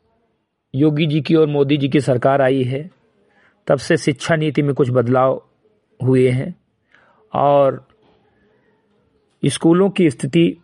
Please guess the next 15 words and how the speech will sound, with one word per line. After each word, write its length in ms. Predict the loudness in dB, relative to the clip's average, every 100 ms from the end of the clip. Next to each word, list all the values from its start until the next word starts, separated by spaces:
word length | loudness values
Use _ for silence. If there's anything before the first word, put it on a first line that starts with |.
| _
पहले 240 | -2 0 -2
की 140 | -2
अपेक्षा 360 | 0 -2 0 -2
काफ़ी 340 | 0 0 -2
सुदृढ़ 360 | -2 -2 0 0
हुई 240 | 0 -4
है। 280 | -6 -10 -14 _ _ _ _ -20 _ 0
जो 220 | 2 2
स्कूल 520 | -2 0 2 4 2
एक 120 | -2
जर्जर 340 | 0 0 0 -4
भवन 280 | -2 -2 0
की 180 | 0 0 -4 _ _ _
तरह 180 | 0 0
थे, 360 | 0 0 0